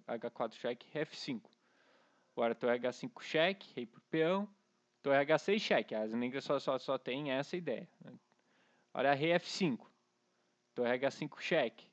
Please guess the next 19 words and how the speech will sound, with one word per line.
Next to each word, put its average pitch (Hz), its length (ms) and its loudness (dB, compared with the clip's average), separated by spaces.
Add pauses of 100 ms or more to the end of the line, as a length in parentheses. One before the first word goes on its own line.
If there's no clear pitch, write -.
rei 127 160 -4
F 131 220 -2
quatro, 143 440 0 (100)
torre 123 200 -4
H 127 180 -2
quatro, 135 320 -2
cheque. - 320 -8 (680)
E, 190 100 4
bom, 143 260 4 (240)
a, 113 760 4 (800)
então 202 200 8
nessa 202 280 8
posição 190 480 6
aqui, 247 260 2
bom, 208 220 8
é, 156 80 6
bom, 175 200 8
essa 170 220 4
posi-, 160 320 -2